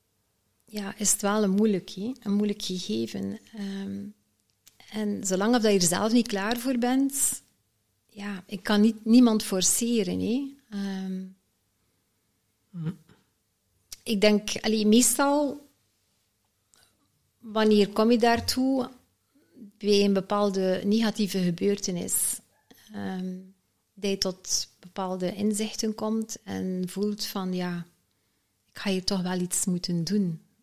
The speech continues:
Speaker 1: Ehm, en dan ga je soms op ontdekking. Zo kan dat wel, eh, een heel stuk veranderen.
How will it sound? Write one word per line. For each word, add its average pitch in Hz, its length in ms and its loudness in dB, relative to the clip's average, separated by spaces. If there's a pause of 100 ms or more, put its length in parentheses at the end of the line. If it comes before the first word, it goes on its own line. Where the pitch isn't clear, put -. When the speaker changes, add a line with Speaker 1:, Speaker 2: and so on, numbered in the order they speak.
(120)
Speaker 1:
Ehm, 180 500 -8 (600)
en 190 160 -14
dan 185 340 -2
ga 180 100 -2
je 190 80 -4
soms 180 320 -2
op 175 160 -6
ontdekking. 175 680 -4 (400)
Zo - 140 -12
kan 185 240 -6
dat 175 220 -6
wel, 175 400 -6 (240)
eh, 175 80 -10 (380)
een 180 60 -4
heel 180 160 -2
stuk - 480 -8
veranderen. 180 760 -6